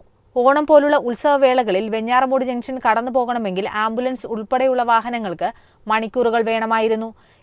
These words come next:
ഇതേ തുടർന്ന് വെഞ്ഞാറമൂട്ടിലെ ഗതാഗത കുരുക്കിന് ശാശ്വത പരിഹാരമായി ഓവർബ്രിഡ്ജ് വേണമെന്ന ആവശ്യം കേരളകൗമുദി ഉൾപ്പെടെയുള്ള മാധ്യമങ്ങൾ റിപ്പോർട്ട് നൽകിയിരുന്നു. ഇതേ തുടർന്ന് ഡി കെ മുരളി എം എൽ എ ഇടപെടുകയും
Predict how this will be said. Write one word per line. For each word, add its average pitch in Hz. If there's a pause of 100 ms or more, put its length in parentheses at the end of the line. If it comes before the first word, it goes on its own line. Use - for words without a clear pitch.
ഇതേ 208
തുടർന്ന് 208
വെഞ്ഞാറമൂട്ടിലെ 220
ഗതാഗത 214
കുരുക്കിന് 214
ശാശ്വത 220
പരിഹാരമായി 214 (340)
ഓവർബ്രിഡ്ജ് 233
വേണമെന്ന 233
ആവശ്യം 220
കേരളകൗമുദി 226
ഉൾപ്പെടെയുള്ള 226
മാധ്യമങ്ങൾ 214
റിപ്പോർട്ട് 220
നൽകിയിരുന്നു. 220 (540)
ഇതേ 208
തുടർന്ന് 208
ഡി 220
കെ 233
മുരളി 220
എം 214
എൽ 180
എ 202
ഇടപെടുകയും 214